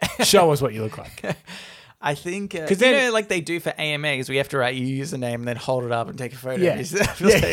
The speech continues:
Speaker 1: you
Speaker 2: <laughs> Yeah.
Speaker 1: <laughs> Yeah.
Speaker 2: So, so, <laughs> yeah, that's a good one. So then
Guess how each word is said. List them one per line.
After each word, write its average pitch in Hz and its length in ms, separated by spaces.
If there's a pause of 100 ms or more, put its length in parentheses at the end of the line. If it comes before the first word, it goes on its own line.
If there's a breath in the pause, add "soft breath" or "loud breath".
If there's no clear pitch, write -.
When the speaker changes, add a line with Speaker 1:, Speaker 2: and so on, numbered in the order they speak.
Speaker 1:
you - 280 (100)
Speaker 2:
<laughs> 226 180
Yeah. 214 280
Speaker 1:
<laughs> - 20
Yeah. 175 60 (180)
Speaker 2:
So, 165 340
so, 190 220
<laughs> - 180
yeah, 220 120
that's - 260
a 208 60
good 156 200
one. 113 240 (260 loud breath)
So 165 200
then 135 500